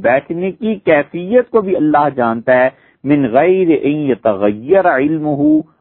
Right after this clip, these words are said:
أَوْ يَحْدُثُ لَهُ عِلْمٌ، بغیر اس بات کے کہ اللہ تعالیٰ کو اب علم حاصل ہوا ہو۔ جب آدمی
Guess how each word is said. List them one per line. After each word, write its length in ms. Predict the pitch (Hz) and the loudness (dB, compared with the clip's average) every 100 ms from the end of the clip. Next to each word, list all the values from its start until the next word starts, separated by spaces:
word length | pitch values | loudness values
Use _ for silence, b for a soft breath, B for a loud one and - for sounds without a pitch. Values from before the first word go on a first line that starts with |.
| - | -2
أَوْ 140 | 151 143 123 | 0 2 2
يَحْدُثُ 580 | 135 120 120 165 180 | 0 -2 -2 -2 0
لَهُ 200 | 156 127 131 139 117 | 0 0 0 0 0
عِلْمٌ، 480 | 160 175 196 208 269 - _ _ _ _ _ _ _ _ _ | 0 0 -4 -4 -6 -12 _ _ _ _ _ _ _ _ _
بغیر 600 | 147 139 151 175 208 208 - | -2 2 2 2 2 0 -6
اس 180 | 165 _ 120 | -12 _ -2
بات 300 | 117 107 - | 0 0 -2
کے 200 | 127 104 - _ _ _ _ _ _ _ _ _ _ _ _ - | -2 -2 -4 _ _ _ _ _ _ _ _ _ _ _ _ 0
کہ 60 | |
اللہ 180 | 165 170 170 | 2 2 2
تعالیٰ 360 | 151 156 175 185 | 0 2 0 0
کو 140 | 190 - | 0 0
اب 140 | 240 | 0
علم 280 | 254 247 220 202 - 131 | 0 0 0 -6 -6 -2
حاصل 460 | 131 123 131 - 127 | 0 0 -2 -4 -2
ہوا 180 | 113 110 | 2 2
ہو۔ 80 | 107 | 2
جب 160 | 151 156 | 2 0
آدمی 280 | 160 180 | 0 -4